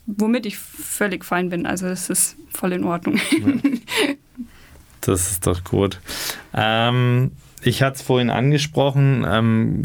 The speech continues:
Speaker 2: Körper und Geist, ähm, voneinander zu trennen, ist, ähm, nicht so, nicht so einfach. Ähm, was ist für dich so ein bisschen die,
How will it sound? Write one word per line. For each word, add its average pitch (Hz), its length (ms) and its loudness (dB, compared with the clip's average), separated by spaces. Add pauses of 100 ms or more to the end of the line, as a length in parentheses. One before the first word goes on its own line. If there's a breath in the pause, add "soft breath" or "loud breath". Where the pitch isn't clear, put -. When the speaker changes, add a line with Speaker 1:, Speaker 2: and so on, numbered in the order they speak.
Speaker 2:
Körper 123 380 2
und 110 160 2
Geist, 107 540 0
ähm, 110 420 2
voneinander 104 800 2
zu - 180 0
trennen, 110 520 2
ist, - 420 -2
ähm, 104 560 2 (300)
nicht 110 400 2
so, 101 480 4
nicht 107 300 0
so 101 160 2
einfach. 113 760 0 (560 loud breath)
Ähm, 104 800 2
was 107 400 0
ist - 240 0
für 113 200 2
dich 113 240 0
so 127 120 0
ein 113 160 4
bisschen 107 440 2
die, 101 460 4